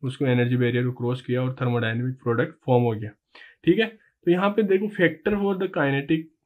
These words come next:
product, काइनेटिक एनर्जी से जो भी प्रोडक्ट फॉर्म हुआ, मतलब काइनेटिकली फेवरेबल और thermodynamically फेवरेबल, तो उसकी बात कर लेते हैं। देखो जो thermodynamic फेवरेबल है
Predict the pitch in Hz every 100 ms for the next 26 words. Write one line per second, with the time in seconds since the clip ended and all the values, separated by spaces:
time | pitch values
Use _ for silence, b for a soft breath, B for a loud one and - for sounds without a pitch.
0 | _ _ 135 135 139 143 135 131 135 156
1 | 151 147 143 151 156 156 _ - 143 147
2 | 143 151 151 151 151 147 147 151 170 -
3 | 127 123 - 117 120 127 135 135 131 117
4 | 117 123 147 b b b - 127 135 131
5 | 127 120 117 127 131 139 131 127 123 127
6 | 147 156 147 147 143 120 127 127 113 117
7 | 123 - B B _ 180 220 233 240 254
8 | _ _ - 165 185 208 202 196 196 202
9 | - _ _ 175 165 160 156 139 113